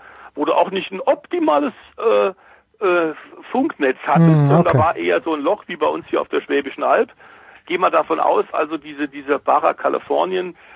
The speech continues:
Speaker 1: diese Halbinsel an der Pazifikküste ist etwa so groß wie Deutschland, aber es leben nur drei Millionen Menschen da. Das heißt, da ist Platz,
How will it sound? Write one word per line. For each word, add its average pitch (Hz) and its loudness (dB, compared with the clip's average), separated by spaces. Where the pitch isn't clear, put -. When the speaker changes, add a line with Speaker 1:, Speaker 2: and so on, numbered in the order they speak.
Speaker 1:
diese 135 -2
Halbinsel 165 0
an 160 -4
der 151 0
Pazifikküste 156 -6
ist 160 -4
etwa 185 0
so 165 -4
groß 135 -6
wie 147 -4
Deutschland, 143 0
aber 139 -2
es 135 -8
leben 147 -4
nur 139 0
drei 127 2
Millionen 127 -6
Menschen 147 -4
da. 110 -4
Das 117 -12
heißt, - -6
da - -6
ist - -14
Platz, 165 0